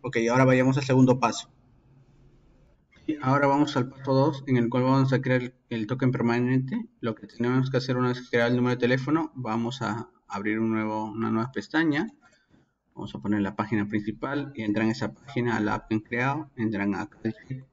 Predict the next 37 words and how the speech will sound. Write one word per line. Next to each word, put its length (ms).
que 100
dice 160
negocio 380
al 60
costado, 460
entran 300
al 120
link 300
y 80
les 240
va 60
a 20
aparecer 320
la 100
siguiente 360
pantalla. 640
Entran 420
a 60
usuario 400
del 140
sistema, 680
agregan 400
a 60
un 100
nuevo 200
usuario, 600
aceptan 540
todas 160
las 100
condiciones. 680
Listo, 500
acá 200
le 100
dan 180
un 160
usuario, 580
admin, 600